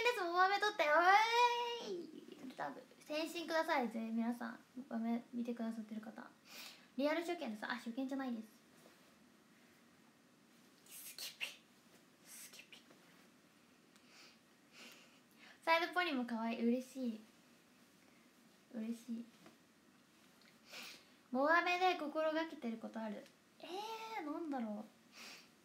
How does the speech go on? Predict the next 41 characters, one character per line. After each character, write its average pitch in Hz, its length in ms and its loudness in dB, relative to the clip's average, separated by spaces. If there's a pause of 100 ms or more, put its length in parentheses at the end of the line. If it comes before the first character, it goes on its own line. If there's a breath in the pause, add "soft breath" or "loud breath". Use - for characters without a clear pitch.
う。 - 20 -4
う - 20 0
ん。 226 540 0 (1900 loud breath)
え、 247 120 0
モ 247 120 4
バ 294 160 0
メ 330 120 0
始 320 200 -2
ま 339 100 -4
っ - 20 -10
て 349 80 -4
か 254 100 -2
ら、 262 180 4
な 233 100 2
ん - 20 0
か 226 100 0
朝 302 160 -4
早 311 200 0
く 254 180 -4
起 240 100 -14
き 294 60 -4
よ 320 80 2
う 311 40 0
と 320 60 -8
思 220 100 -4
っ 214 40 -10
て - 60 -14
て、 - 60 -8
私 233 280 -4
毎 277 160 2
朝 285 160 -4
天 233 200 2
気 240 60 -2
予 262 80 -2
報 240 60 0
送 214 180 -8
っ 214 40 -8
て 226 120 -10
る 226 60 -4
ん 214 100 -4
で、 214 240 -4